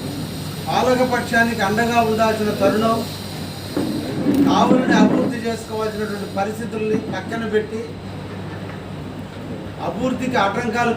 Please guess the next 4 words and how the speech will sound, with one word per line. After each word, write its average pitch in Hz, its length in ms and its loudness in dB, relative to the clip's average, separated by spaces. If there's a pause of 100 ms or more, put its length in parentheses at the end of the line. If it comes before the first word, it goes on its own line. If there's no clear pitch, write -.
కలిగిస్తూ, 214 460 0 (1500)
నిరంతరం 254 520 2 (100)
వ్యక్తిగత 247 440 2 (160)
దూషణలకి 220 640 0